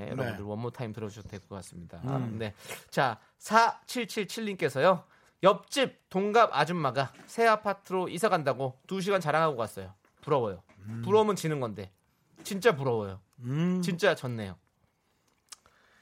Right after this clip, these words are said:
Speaker 2: 근데 부러울만 하죠?
Speaker 1: 근데 그냥 정말 부러워해 주고요.
Speaker 2: 네.
Speaker 1: 좋아해 주세요.
Speaker 2: 네.
Speaker 1: 네, 뭐, 물론.
Speaker 2: 진짜로 이렇게,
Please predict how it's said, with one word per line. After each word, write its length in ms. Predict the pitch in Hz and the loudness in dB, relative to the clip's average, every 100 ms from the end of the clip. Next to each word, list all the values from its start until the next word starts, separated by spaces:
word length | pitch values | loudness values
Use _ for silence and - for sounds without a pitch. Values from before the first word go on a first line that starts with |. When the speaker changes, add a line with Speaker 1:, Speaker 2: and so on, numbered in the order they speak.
| _ _ _ | _ _ _
Speaker 2:
근데 180 | - 170 | -10 -8
부러울만 380 | 160 202 240 233 | 0 4 4 4
하죠? 320 | 240 262 240 - _ _ _ _ _ - - | 2 -4 -8 -10 _ _ _ _ _ -20 -12
Speaker 1:
근데 140 | 165 190 | -2 0
그냥 260 | 196 180 | 0 -2
정말 260 | 180 208 220 | -2 -2 -2
부러워해 380 | 143 202 233 214 | 0 2 4 2
주고요. 300 | 165 131 196 | 0 -2 -2
Speaker 2:
네. 180 | 262 - | 0 0
Speaker 1:
좋아해 300 | 160 233 302 | -2 -4 -4
주세요. 360 | 123 147 202 | -6 -4 -2
Speaker 2:
네. 240 | 117 151 170 | -2 -4 -6
Speaker 1:
네, 340 | 123 123 127 131 | -8 -6 -6 -6
뭐, 200 | 120 135 | -8 -8
물론. 340 | 135 147 147 139 _ _ _ - - - | -8 -6 -8 -10 _ _ _ -16 -16 -12
Speaker 2:
진짜로 580 | 139 139 135 165 165 120 | -6 -2 0 2 2 2
이렇게, 680 | 120 127 120 131 120 98 | -2 -2 0 0 0 -4